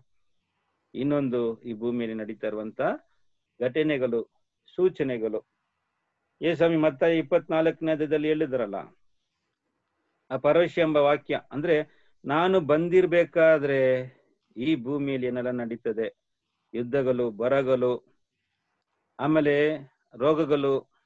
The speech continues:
ಆಮೇಲೆ ಏನಾಗುತ್ತೆ ಈ ಭೂಮಿಯಲ್ಲಿ ಭೂಕಂಪಗಳು ನಡೀತದೆ ಅಂತ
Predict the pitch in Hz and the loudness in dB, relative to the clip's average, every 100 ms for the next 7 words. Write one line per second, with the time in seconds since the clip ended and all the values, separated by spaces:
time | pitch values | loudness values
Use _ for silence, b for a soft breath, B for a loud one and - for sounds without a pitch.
0 | _ _ _ _ _ _ _ _ _ _ | _ _ _ _ _ _ _ _ _ _
1 | - 160 180 180 175 170 170 151 147 117 | -6 -2 2 2 2 2 0 2 2 2
2 | 92 _ 127 143 127 156 151 147 143 135 | -4 _ -6 -4 -2 0 0 0 -2 -6
3 | 110 165 170 202 180 180 175 151 120 120 | -4 -4 -2 -4 -2 -4 -2 -4 -6 -8
4 | 107 104 101 - | -8 -10 -10 -12